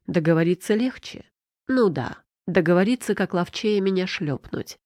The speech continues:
и в какой очередности они будут это делать. Мотивов навалом, что у одного, что у другого. «Мэри, прекрати.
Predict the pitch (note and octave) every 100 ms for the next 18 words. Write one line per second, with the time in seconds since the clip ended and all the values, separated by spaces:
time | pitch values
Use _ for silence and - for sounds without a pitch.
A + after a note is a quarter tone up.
0 | - - - F#3+ G#3 F#3+ F#3+ A3 A#3+ B3+
1 | C#3+ C3+ - C#3+ C#3+ C#3 C#3+ - D#3+ F#3+
2 | G3 - D3 D#3+ C#3 C3+ B2+ - - _
3 | _ _ E3+ D#3 - D3 D#3 E3+ - _
4 | - G3+ G3+ A3+ G3 - - - _ -
5 | - C#4+ G3 D3+ D3 E3+ F#3 G#3 - D#3
6 | D3 D3+ C3+ C#3+ B2 B2 - _ _ -
7 | F3 E3+ G3 D#3+ A#2+ - _ - G#3 A3
8 | A#3 A3+ - - -